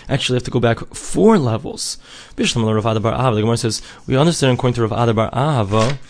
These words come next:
We turn to Ayin Vav on base page seventy-six B. Mukim la Belevia ubas Yisrael. We could say that, why does he say you have to check twelve different mothers? Because we could say, like in the Mishnah, where it says that you're checking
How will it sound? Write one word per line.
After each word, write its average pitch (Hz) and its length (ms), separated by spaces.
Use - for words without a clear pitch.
We 101 80
turn 117 200
to - 60
Ayin 113 240
Vav 104 160
on 95 100
base 123 200
page 104 280
seventy-six - 640
B. 107 220
Mukim 196 280
la 143 60
Belevia 123 480
ubas 120 340
Yisrael. 107 440
We 117 120
could 120 120
say 180 100
that, 160 80
why 131 140
does 156 80
he 127 80
say - 160
you 160 40
have - 60
to 104 80
check - 400
twelve 131 300
different 110 260
mothers? 110 360
Because 120 480
we 120 40
could 120 140
say, 185 120
like 147 120
in 120 60
the 143 80
Mishnah, 190 280
where 147 120
it 139 60
says 190 300
that 127 100
you're 120 100
checking 143 580